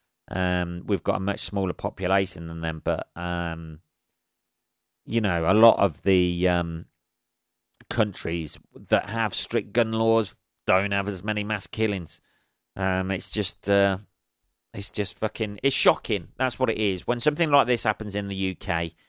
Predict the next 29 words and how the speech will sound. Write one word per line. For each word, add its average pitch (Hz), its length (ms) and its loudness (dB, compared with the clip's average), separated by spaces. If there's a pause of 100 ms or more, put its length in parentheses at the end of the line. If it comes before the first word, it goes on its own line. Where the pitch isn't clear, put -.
(440)
it's, 110 460 -2
um, 95 500 0 (140)
it's 107 160 -4
a 107 40 0
very 104 360 4
shocking 95 480 -6
thing. 85 260 -6 (800)
And, 90 480 -2 (180)
um, 85 580 2 (680)
uh, 87 560 -2 (140)
your 104 300 -4
heart 101 300 -4
sort - 180 -4
of, - 40 -4
like, 92 140 -2
goes 90 240 0
out 90 180 0
to 87 80 -14
the 85 100 -8
people 87 300 -6
who 87 100 0
are 87 120 0
involved 87 480 0
in 78 100 -6
that. 78 220 -8 (680)
Uh, 85 480 -6
it's - 180 -10
just, - 380 -4
uh, 85 240 -2